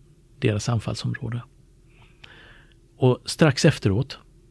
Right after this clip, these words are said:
efter att han, man hade hört de här striderna, så tar sig hans soldater då igenom ett, eh, taggtrådshinder. Och de sla-, slinker igenom utan att upptäckas av fienden den här gången heller.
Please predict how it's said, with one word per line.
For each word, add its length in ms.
efter 300
att 100
han, 160
man 140
hade 140
hört 420
de 100
här 100
striderna, 520
så 360
tar 180
sig 140
hans 120
soldater 440
då 200
igenom 500
ett, 360
eh, 360
taggtrådshinder. 880
Och 80
de 100
sla-, 340
slinker 440
igenom 360
utan 360
att 60
upptäckas 480
av 40
fienden 420
den 100
här 120
gången 240
heller. 320